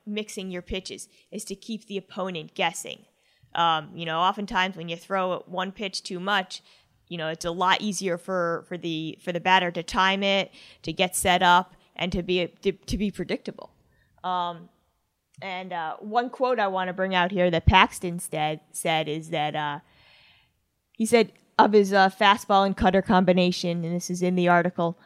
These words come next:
"Guys can kinda cover both of those pitches with the same bat speed. They can kinda take my fastball and hit it away, or they can catch it a bit more out front with the cutter.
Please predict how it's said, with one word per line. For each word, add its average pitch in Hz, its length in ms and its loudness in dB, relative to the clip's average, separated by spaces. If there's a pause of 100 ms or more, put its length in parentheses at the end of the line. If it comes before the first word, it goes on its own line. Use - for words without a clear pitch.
(340)
"Guys 254 280 10
can 294 140 -6
kinda 233 240 4
cover 240 400 2
both 233 340 2
of 220 140 0
those 214 240 2
pitches 202 500 2
with 196 120 4
the 185 60 0
same 185 280 0
bat 170 300 4
speed. 123 340 -8 (380)
They 208 140 8
can 202 200 2
kinda 220 300 6
take 247 320 4
my 269 120 4
fastball 190 560 6
and 196 120 -2
hit 202 180 2
it 180 60 -2
away, 170 500 2 (260)
or 214 160 4
they 214 140 6
can 208 180 0
catch - 340 6
it 208 100 4
a 202 40 6
bit 190 220 4
more 196 280 6
out 185 260 8
front - 280 0
with 190 180 -4
the - 60 0
cutter. 214 460 4